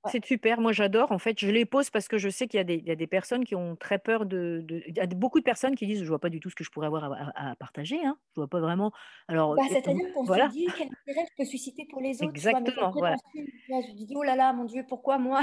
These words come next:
Speaker 1: <laughs>
Speaker 2: Mais en fait, c'est ce que j'aime, c'est que moi j'ai l'impression d'être entourée que de personnes comme ça qui... Et moi-même, j'étais vraiment là-dedans. Mais j-, bon, peut-être que j'ai pas grand-chose à partager, mais si je peux servir de relais,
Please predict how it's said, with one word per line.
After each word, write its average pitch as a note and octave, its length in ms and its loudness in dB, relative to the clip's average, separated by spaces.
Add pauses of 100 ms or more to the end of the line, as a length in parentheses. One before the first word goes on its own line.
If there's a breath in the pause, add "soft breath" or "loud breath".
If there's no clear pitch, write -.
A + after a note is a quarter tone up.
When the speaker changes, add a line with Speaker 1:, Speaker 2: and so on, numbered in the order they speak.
(160)
Speaker 1:
<laughs> - 260 -10
Speaker 2:
Mais G#3+ 140 4
en G#3+ 120 6
fait, B3+ 360 4
c'est A3+ 160 2
ce - 80 -8
que B3 120 4
j'aime, B3 340 4
c'est G3+ 180 -2
que G#3 140 2
moi G3+ 160 2
j'ai G#3 120 2
l'impression G#3 320 0
d'être A3+ 200 2
entourée G#3+ 300 0
que C#4 200 4
de C4 120 4
personnes B3 440 2
comme G3+ 220 2
ça B3 260 2
qui... F#3+ 320 -4
Et G#3 140 6
moi-même, G#3 580 4
j'étais F3+ 420 0
vraiment A3 380 2
là-dedans. A#3 420 2
Mais F3 280 -2
j-, E3+ 120 -10
bon, F#3+ 280 -4
peut-être C#4+ 260 -2
que A#3 140 0
j'ai F#3 280 0
pas F#3+ 200 0
grand-chose G3 340 -2
à F3+ 60 2
partager, F#3 420 -2
mais C4+ 80 -2
si - 140 -8
je - 80 -10
peux F#3+ 80 -10
servir F3 340 -2
de D#3+ 80 -4
relais, F#3 440 2